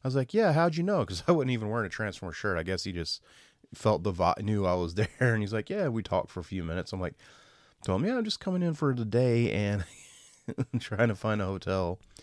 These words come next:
And he's like, "I think this one has rooms, but I don't know." And the guy comes over, he's like, half asleep, and he's like, "Hey, how can I help you?" He's like, "Hey, I need three rooms, but what is the room price for us for tonight?" And he goes, "Ah, let me call the manager."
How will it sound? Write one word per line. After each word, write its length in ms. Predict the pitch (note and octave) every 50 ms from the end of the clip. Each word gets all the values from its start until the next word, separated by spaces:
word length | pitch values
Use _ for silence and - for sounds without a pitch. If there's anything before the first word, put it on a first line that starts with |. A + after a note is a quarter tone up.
| - - - - - - - -
And 80 | G#2
he's 120 | G#2 F#2+ G2
like, 160 | F#2+ F#2 - -
"I 160 | G#2+ G#2+ - - _
think 200 | - F#3+ G#3+ -
this 160 | - - -
one 120 | D3 B2
has 240 | A#2 A#2 A2 G#2 G#2
rooms, 420 | - F2+ G#2 A2 G#2 G2+ F#2+ E2+ -
but 240 | - E2 D#2+ - - -
I 100 | - F#2+
don't 240 | G2 A2 - - -
know." 380 | G2 F2+ D#2 D2+ - - F2+ - _ _ _ _ _ - - - - _
And 80 | - -
the 40 | G2+
guy 120 | A2 G#2+
comes 240 | G#2 - A2 G2 F2+
over, 160 | F#2+ F#2 F#2+
he's 100 | F#2 E2
like, 160 | F2 D#2+ D2 - _ _ _ _ _ _ _ _ _ _ _ _ _ - - - _ _ _ -
half 260 | - - G2+ G2+ - -
asleep, 460 | E2+ - - - F#2+ F2 E2 E2 D#2+
and 80 | F2+
he's 80 | F2 E2
like, 120 | F2+ E2
"Hey, 140 | F2 A#2 A#2+
how 140 | G#2+ G#2+ G#2+
can 120 | - G2+
I 40 | G2+
help 120 | G2+ - -
you?" 60 | E2
He's 60 | D#2
like, 140 | D#2 - - - - - - - - - _
"Hey, 220 | - E3+ E3 D3 -
I 120 | - C#3 D3
need 340 | D#3+ F#3 F#3+ F#3 F3+ D#3 - - _
three 400 | - - - B2 B2+ D3 D3+ D3
rooms, 680 | C3 A#2 G#2+ F#2+ E2+ D#2 D#2 D#2 D#2+ - - - - - _ _ - - - _ _ _
but 100 | - -
what 200 | F2+ A2+ C#3+ F3+
is 120 | G3 F3+ D3+
the 100 | B2+ G#2
room 260 | F#2 F#2+ G2+ G2+ F#2+
price 320 | - - - - D#2+ -
for 140 | - - D2+
us 120 | - - -
for 140 | - -
tonight?" 300 | D#2 D#2 D2+ D2+ D2 C#2+
And 40 | -
he 40 | -
goes, 180 | F2+ C2 - - _ _ _ _ _ _ _ _ -
"Ah, 260 | - - - - - - - - - - - - - - - - - - - _ -
let 120 | B2+ C#3
me 60 | C#3+
call 180 | C3 - A2+ F#2
the 60 | F#2+
manager." 360 | - - - - - - -